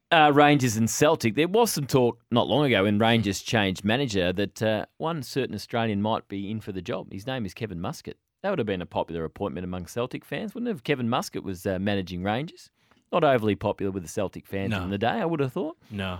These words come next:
Speaker 2: yeah, yeah. There's a few clips going around of him getting stuck in. I think he was that kind of player, wasn't
Speaker 1: Oh,
Speaker 2: he? Just,
Speaker 1: was he
Speaker 2: just,
Speaker 1: ever?
Speaker 2: just generally. I think he was even, yeah, he was kinda mentioned as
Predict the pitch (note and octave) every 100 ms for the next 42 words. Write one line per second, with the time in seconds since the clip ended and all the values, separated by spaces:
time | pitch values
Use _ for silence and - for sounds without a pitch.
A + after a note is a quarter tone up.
0 | - - G#2+ G2 F#2+ F#2 F2+ F#2 G2+ F#2+
1 | F#2+ G2 - G#2+ - G2 - G#2 G2 F#2+
2 | F#2+ F#2+ F#2 F#2+ F#2+ - - G2+ - G2
3 | A2+ D3 E3+ B2 G#2+ G#2 - G2+ F#2 -
4 | G2 G#2 G2+ G#2+ B2 A#2+ G#2 G#2+ F2 E2
5 | G#2 - - _ A2+ - - F#2+ G#2 A2
6 | A2 - - - - F#3 G3+ F3+ A2+ G#2
7 | G2 G2 F#2 F#2+ A2 F#2+ F#2 F#2+ - G2
8 | F#2 - _ A2 G2+ A2 - G#2+ G2 F2+
9 | E2 -